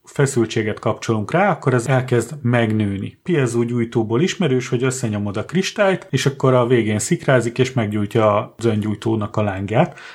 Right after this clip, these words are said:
vagy pedig a jó barátunkat megrázhatjuk vele, hogyha nagyon akarjuk. Most ugyanezt a hatást fejti ki, csak piciben.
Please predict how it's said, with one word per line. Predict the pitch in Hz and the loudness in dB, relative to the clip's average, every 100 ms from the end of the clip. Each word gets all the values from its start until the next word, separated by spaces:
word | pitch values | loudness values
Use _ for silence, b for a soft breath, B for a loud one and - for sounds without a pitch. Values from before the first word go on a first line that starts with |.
| B | B
vagy | 135 127 | -2 0
pedig | 127 113 113 | 0 0 2
a | 113 113 | 0 0
jó | 127 113 | 0 0
barátunkat | 104 104 98 117 101 104 - | 0 -2 -2 -4 -4 -4 -4
megrázhatjuk | 104 104 101 - 107 - - | -4 -2 -4 -4 -8 -8 -2
vele, | 110 101 | 0 0
hogyha | 104 - 107 | -2 -6 -4
nagyon | 101 104 | -2 -2
akarjuk. | 104 - 113 117 117 - 135 | -4 0 0 0 -2 -2 0
Most | 147 147 | 2 2
ugyanezt | 196 139 127 - | 2 2 0 0
a | 127 | 0
hatást | 139 135 113 - | 0 0 -2 0
fejti | 131 120 - | 0 0 -2
ki, | - 147 | -2 -2
csak | - 127 - | 0 -2 0
piciben. | 139 127 117 101 131 233 - | -2 0 -2 0 0 0 -4